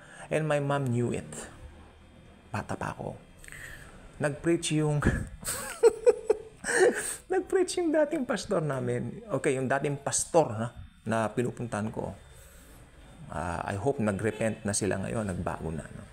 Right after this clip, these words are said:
Sabi niya, "Alam po ba ninyo si Aaron?"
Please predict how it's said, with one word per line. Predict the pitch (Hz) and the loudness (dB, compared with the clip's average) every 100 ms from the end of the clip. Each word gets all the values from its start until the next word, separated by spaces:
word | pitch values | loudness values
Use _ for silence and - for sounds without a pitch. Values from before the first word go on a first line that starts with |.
| - - - _ - - - - - - | -20 -20 -20 _ -20 -20 -20 -20 -12 -6
Sabi | 107 85 85 | -2 0 -2
niya, | 82 - - - - - - - - - - - - - - - - - - | -2 -6 -14 -20 -20 -20 -20 -20 -20 -20 -20 -20 -20 -18 -20 -20 -20 -8 2
"Alam | 185 233 | 4 4
po | 226 | 4
ba | 175 175 | 4 6
ninyo | 170 170 | 4 2
si | 151 - | 0 2
Aaron?" | 113 107 98 95 90 110 131 | 2 4 2 0 0 -2 -4